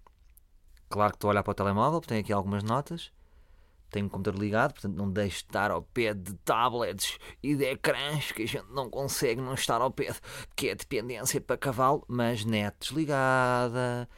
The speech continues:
nem é em modo voo, mais desligar o Wi-Fi. Não quero nenhuma perturbação. Porque mensagens do exterior,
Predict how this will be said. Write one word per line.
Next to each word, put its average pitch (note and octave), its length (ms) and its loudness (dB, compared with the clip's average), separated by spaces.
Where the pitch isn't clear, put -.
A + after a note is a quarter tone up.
nem C#3+ 260 0
é C3+ 120 -2
em C3+ 60 -2
modo C#3+ 280 0
voo, F3 360 6
mais C3 380 2
desligar F3+ 340 2
o E3 40 4
Wi-Fi. D3+ 360 -2
Não G2 120 -6
quero A2 240 0
nenhuma D3 220 2
perturbação. - 500 -6
Porque - 160 -10
mensagens E3 480 2
do D#3 80 -2
exterior, C3+ 560 2